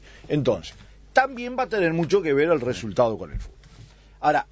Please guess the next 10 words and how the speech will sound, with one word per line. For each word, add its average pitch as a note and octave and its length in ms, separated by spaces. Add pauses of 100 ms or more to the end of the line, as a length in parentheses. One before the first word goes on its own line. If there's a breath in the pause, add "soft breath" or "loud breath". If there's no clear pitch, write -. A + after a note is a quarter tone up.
(100)
hay A#3+ 180
otra F#3+ 240
cantidad A#2 280
de A#2+ 60
cosas, D3+ 320
por E3 160
ejemplo, G#2 380
la C3+ 120
infraestructura E3+ 800
deportiva. B2 680